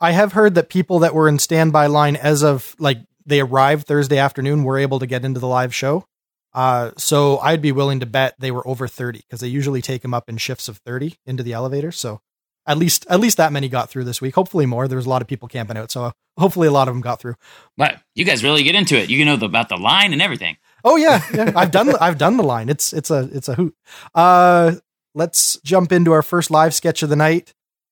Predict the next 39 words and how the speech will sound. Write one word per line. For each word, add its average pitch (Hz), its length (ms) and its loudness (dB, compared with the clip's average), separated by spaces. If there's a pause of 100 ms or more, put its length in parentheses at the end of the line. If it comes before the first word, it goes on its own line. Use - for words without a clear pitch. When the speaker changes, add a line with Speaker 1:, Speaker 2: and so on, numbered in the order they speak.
(100)
Speaker 1:
Celebrity 190 460 2
Family 185 400 2
Feud, 147 520 -2 (140)
Time 170 280 2
Travel 147 340 2
Edition. 113 460 -8 (600)
Is 165 160 2
there 165 260 4
any 196 320 4
one 151 380 2
impression 156 420 0
in 135 80 -2
particular 143 560 -4
that 131 240 -10
stood 139 300 0
out 139 160 -2
to 143 180 -4
either 135 240 0
of 131 60 -4
you 131 80 -4
guys 131 280 0
as 117 160 -8
just 131 320 -4
like, 123 220 -6 (160)
"Oh 139 140 2
yeah, 107 180 -4 (160)
nailed 139 360 0
it"? - 100 -18 (120)
You 175 140 -4
know, 123 140 -4
that's 139 200 -2
a 147 60 -4
moment 123 400 -6
for 123 100 -12
this 113 160 -8
sketch. - 380 -6 (400)
Speaker 2:
There's 127 380 0
two. 147 400 2 (300)
The 120 280 -2